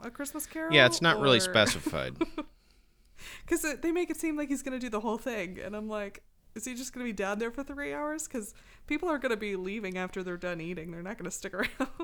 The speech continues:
Speaker 2: The moment I saw a guy show up in costume and start reading, I'd be like, "Uh,
Speaker 1: <laughs>
Speaker 2: check. I, I got
Speaker 1: I
Speaker 2: stuff
Speaker 1: gotta
Speaker 2: to do.
Speaker 1: be
Speaker 2: I got, I
Speaker 1: somewhere
Speaker 2: got
Speaker 1: not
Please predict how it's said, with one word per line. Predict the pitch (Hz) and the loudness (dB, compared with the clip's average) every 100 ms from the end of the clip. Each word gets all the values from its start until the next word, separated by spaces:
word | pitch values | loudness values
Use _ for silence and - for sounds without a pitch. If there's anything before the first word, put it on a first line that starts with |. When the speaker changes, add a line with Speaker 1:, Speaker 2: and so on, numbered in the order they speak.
| - | 0
Speaker 2:
The | 120 | 6
moment | 117 131 202 139 101 | 10 10 10 8 6
I | - 110 | 10 10
saw | 117 120 104 | 10 10 10
a | |
guy | 95 95 95 | 10 8 8
show | - 104 95 | 6 4 4
up | 90 | 2
in | 90 87 | -2 4
costume | 92 92 - 90 | 6 6 4 0
and | 82 | 0
start | - 95 80 | 0 2 2
reading, | 78 95 85 | 2 2 0
I'd | 78 | -4
be | - | 2
like, | 87 85 - | 4 4 4
"Uh, | 95 92 87 82 | 8 10 8 4
Speaker 1:
<laughs> | - | 4
Speaker 2:
check. | 104 101 - - - | 8 8 6 -10 0
I, | 90 90 82 _ - - - | 6 6 4 _ -12 -8 -4
I | 80 | 4
got | 87 87 - - | 4 4 0 -4
Speaker 1:
I | |
Speaker 2:
stuff | 202 202 | 2 2
Speaker 1:
gotta | 180 | 2
Speaker 2:
to | |
do. | 80 78 | 0 0
Speaker 1:
be | - 76 | 0 -2
Speaker 2:
I | - | -4
got, | |
I | - | -2
Speaker 1:
somewhere | 196 - | -2 -2
Speaker 2:
got | - 160 156 | 0 -2 -4
Speaker 1:
not | 185 170 | -6 -8